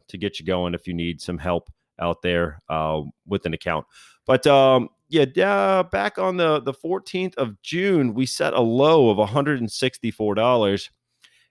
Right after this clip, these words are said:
And, I mean, that might have been a little bit before, uh, week eighteen. That would have put us somewhere in, uh, in about the start of May. But, um,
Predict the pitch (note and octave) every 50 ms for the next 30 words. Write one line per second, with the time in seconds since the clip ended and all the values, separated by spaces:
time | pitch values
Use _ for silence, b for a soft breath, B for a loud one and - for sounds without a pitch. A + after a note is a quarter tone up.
0 | b _ - C#3 D3 D3 D3 D3 D3 C3+ D3 D3 C#3+ D3+ D3 D#3 D#3 - D3 D3+
1 | D3 C3+ C3 B2+ C3+ C3+ B2+ B2+ A#2 A2+ A#2 A#2+ B2 B2+ C3 C3 C3 B2 B2+ B2+
2 | B2 - - A#2+ A#2 - - B2 B2 B2+ B2+ B2 B2 B2 A#2+ G#2+ G#2 G#2 _ F2
3 | F#2 F#2+ G2 F#2+ G2 G2 G2+ B2 C3 A#2+ - A#2+ A#2+ A#2 - - - A#2 A2+ A#2
4 | A#2 A2+ F2+ D#2 G#2+ B2 - - A#2 A2 A2+ G#2 - - A2 A2 A2 G#2+ G#2+ G2+
5 | - - G#2 A2 A2+ A2+ A2+ A2 G#2+ G2+ G2+ G2 G2+ - - B2+ C#3+ C3 C3 C3+
6 | C3 B2 - - - G#2+ G#2+ G#2+ G2+ - - - A2 A2 A2 G#2+ F2+ F#2+ F#2+ G2
7 | G2 G2+ G2+ G#2 G#2 - b b b b b b b b b b b _ _ C#3
8 | C3+ C3 C3 - C#3+ C#3 C3+ C3+ C3 C3 B2+ B2 A2+